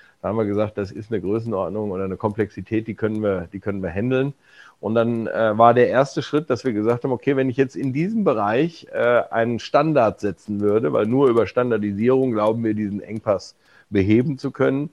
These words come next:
äh, dann muss ich mir überlegen, was muss dieser Standard können oder was muss er dem, was muss er dem Kunden bieten? Und, äh, wir haben ihn daraufhin entwickelt, einen Standard für Schrauben für Kunststoffe, der auf der einen Seite möglichst für jeden Bedarf eine Variante vorhalten soll, aber auf der anderen Seite,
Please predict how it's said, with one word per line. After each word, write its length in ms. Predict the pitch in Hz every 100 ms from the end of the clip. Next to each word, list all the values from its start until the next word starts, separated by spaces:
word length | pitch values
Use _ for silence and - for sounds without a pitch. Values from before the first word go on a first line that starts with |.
| - - - _
äh, 260 | - 123 120 -
dann 220 | 110 117
muss 200 | 131 131
ich 40 |
mir 80 | 135
überlegen, 380 | 123 117 127 117
was 160 | 117
muss 160 | 123 107
dieser 220 | 117 104
Standard 380 | - 110 107 98
können 360 | - 143 95 80
oder 180 | 95
was 140 | 95 104
muss 160 | 104
er 100 | 104
dem, 380 | 95 92 90 82
was 160 | 95 101
muss 100 | 120
er 80 | 110
dem 160 | 101
Kunden 380 | - 135 107 104
bieten? 380 | 110 113 - 78 _ - - - _
Und, 400 | - 107 107 107
äh, 320 | - 104 101 -
wir 180 | 98 110
haben 120 | 127
ihn 140 | 113
daraufhin 520 | 110 117 127 120 127
entwickelt, 480 | 104 95 123 185 196
einen 220 | - 98
Standard 440 | 87 113 107 131 185
für 140 | 117
Schrauben 320 | - 101 104
für 120 | 95 92
Kunststoffe, 640 | - 107 104 - 123 185 180
der 140 | -
auf 100 | 87
der 220 | - 80
einen 320 | 104 113 127
Seite 500 | 123 120 127 147 180 - - - -
möglichst 420 | 117 135 139 -
für 80 | 120
jeden 340 | 113 120 135
Bedarf 360 | 120 104 113 104
eine 220 | 90 104
Variante 440 | 101 101 98 92 95
vorhalten 560 | - 98 110 - 71
soll, 220 | 76 80
aber 240 | 85 107 90
auf 100 | 101
der 200 | 104 87
anderen 320 | 113 127 127
Seite, 480 | 117 120 120 123